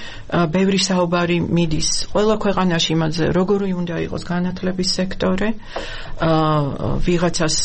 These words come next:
ა, ასეთი მოსწონს, ვიღაცას ისეთი მოსწონს, მაგრამ, ა, განათლების სექტორი ჩვენ უნდა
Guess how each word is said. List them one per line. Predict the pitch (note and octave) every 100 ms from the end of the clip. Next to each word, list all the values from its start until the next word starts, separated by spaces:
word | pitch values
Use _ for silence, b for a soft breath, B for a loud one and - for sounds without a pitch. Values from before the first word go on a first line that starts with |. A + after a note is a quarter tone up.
| -
ა, | D3+ D#3 D#3 D3+ C#3+ D3 -
ასეთი | - - F3 E3+ F#3+
მოსწონს, | F#3+ F#3 - A3
ვიღაცას | D#3 D3 C#3 - -
ისეთი | - D3+ F3+ F3+
მოსწონს, | G3 G3+ B3+ C4
მაგრამ, | F#3+ G3 G3+ B3 D4
ა, | D4 - - - - - D#3+
განათლების | D#3+ E3+ G3+ A3+ - E3+ - -
სექტორი | - F#3+ F#3+ F#3+ G#3 A#3
ჩვენ | - G3+ G#3
უნდა | F3 F#3